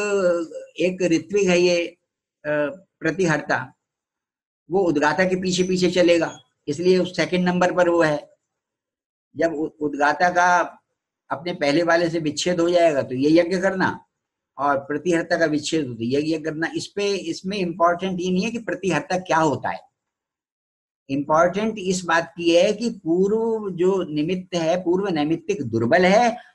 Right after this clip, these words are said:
और उत्तर नैमित्तिक प्रबल है। और ये तो मैंने आपको वैसे दे दिया क्योंकि व-, वेदांत कल्प तरु में आ गया,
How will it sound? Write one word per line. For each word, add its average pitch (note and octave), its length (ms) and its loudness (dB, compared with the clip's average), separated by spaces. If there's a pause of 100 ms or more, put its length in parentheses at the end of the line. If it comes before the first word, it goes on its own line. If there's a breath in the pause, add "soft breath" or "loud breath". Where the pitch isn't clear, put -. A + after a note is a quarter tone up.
(120 loud breath)
और F3+ 120 2
उत्तर G3 460 -2
नैमित्तिक E3 600 0
प्रबल C3+ 420 -2
है। - 220 -6 (1600)
और F3+ 300 4
ये E3 160 2
तो G3 120 0
मैंने G#3+ 220 2
आपको G#3 320 2
वैसे F#3+ 220 2
दे F#3 220 6
दिया G#3 240 4
क्योंकि G3 420 -2
व-, F3+ 120 4
वेदांत F3+ 520 2
कल्प F#3 240 2
तरु F3+ 180 4
में F3 140 -2
आ F3 140 4
गया, D#3+ 340 2